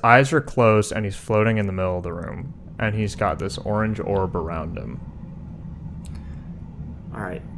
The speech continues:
Speaker 2: Bishop, are you, are you all right?
Speaker 1: He
Speaker 2: Are you
Speaker 1: makes no
Speaker 2: okay?
Speaker 1: answer.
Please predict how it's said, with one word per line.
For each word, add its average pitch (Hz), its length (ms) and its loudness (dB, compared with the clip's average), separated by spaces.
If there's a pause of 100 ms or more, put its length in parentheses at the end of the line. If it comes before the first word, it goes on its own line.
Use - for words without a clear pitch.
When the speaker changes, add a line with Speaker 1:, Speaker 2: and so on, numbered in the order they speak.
Speaker 2:
Bishop, 156 420 6
are 127 100 6
you, 135 200 6
are 117 100 8
you 135 160 8
all 139 100 10
right? 131 340 10 (840)
Speaker 1:
He 123 100 8
Speaker 2:
Are 110 60 8
you 123 140 8
Speaker 1:
makes 135 120 4
no 131 80 4
Speaker 2:
okay? 139 140 8
Speaker 1:
answer. 131 380 0